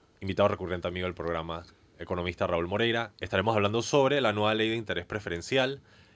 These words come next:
eh, una propuesta por parte del Consejo de Gabinete de cara a reclamos del sector inmobiliario, eh, por la pérdida de vigencia de la ley anterior. Pareciera ser que el Consejo de Gabinete, en vez de extender,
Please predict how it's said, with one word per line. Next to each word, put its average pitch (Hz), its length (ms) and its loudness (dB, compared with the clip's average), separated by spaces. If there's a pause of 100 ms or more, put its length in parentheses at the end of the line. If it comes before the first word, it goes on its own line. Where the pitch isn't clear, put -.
(160)
eh, 92 360 0
una 107 180 2
propuesta 127 520 2
por 101 180 -2
parte 117 480 2
del 90 320 -4
Consejo 95 320 -4
de 123 80 0
Gabinete 120 560 0
de 104 140 -2
cara 104 340 2
a 98 220 0
reclamos 120 440 -2
del 104 120 -4
sector 98 280 -6
inmobiliario, 110 720 0 (440)
eh, 95 160 -2
por 104 160 2
la 107 120 4
pérdida 110 300 4
de 107 60 2
vigencia 95 420 -4
de 98 60 0
la 87 80 0
ley 85 220 -2
anterior. 101 680 0 (380)
Pareciera 95 360 2
ser 101 240 0
que 110 340 0
el 92 100 -4
Consejo 95 320 -2
de 110 80 0
Gabinete, 92 420 0
en 98 80 -4
vez 98 180 -2
de 107 160 -2
extender, 98 680 -2